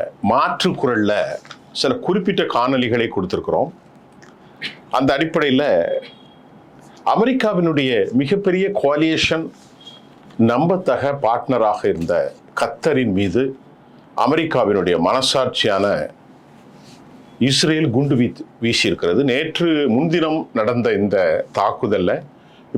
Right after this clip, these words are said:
பிரீஃப் நியூஸை நாம கொஞ்சம் உங்களுக்கு சுருக்கமா தரப்போறேன். ஒரு விவகாரத்தை நீங்க தெரிஞ்சுக்கிடுங்க. கத்தர்,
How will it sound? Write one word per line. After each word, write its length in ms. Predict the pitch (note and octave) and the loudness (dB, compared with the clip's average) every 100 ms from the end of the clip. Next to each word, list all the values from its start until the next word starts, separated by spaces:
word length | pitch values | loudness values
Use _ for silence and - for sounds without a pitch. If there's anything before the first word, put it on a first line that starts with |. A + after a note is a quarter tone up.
| G#2+ | -2
பிரீஃப் 320 | D#3 B3+ C4 | 0 0 0
நியூஸை 460 | F#3+ D3 D3+ - D3 | 0 0 0 0 2
நாம 260 | A2 G#2+ - | 2 0 -2
கொஞ்சம் 400 | G2 F#2+ E2 - | -2 0 0 0
உங்களுக்கு 520 | A2 G2+ F2+ F#2+ D#2 - | 0 0 0 -2 -2 -2
சுருக்கமா 520 | D3+ D#3+ D#3 C#3 C3 | -2 -2 0 0 0
தரப்போறேன். 580 | G2 F#2 G2 E2 A2+ - - - - - - - - - - - - - - - - - | -2 -2 0 0 -2 -6 -18 -20 -20 -20 -20 -20 -20 -20 -20 -20 -20 -20 -20 -20 -20 -4
ஒரு 180 | D#3 D#3 | 0 2
விவகாரத்தை 580 | E3+ G3+ A3+ G#3+ F#3 D3 | 2 0 0 0 0 0
நீங்க 200 | C3+ B2+ | 0 0
தெரிஞ்சுக்கிடுங்க. 640 | B2+ G#2+ G#2 F2+ A#2 - - - F#3+ | 0 0 0 2 0 -2 -8 -4 -4
கத்தர், 520 | G3 - - A#3 | -4 -10 -2 0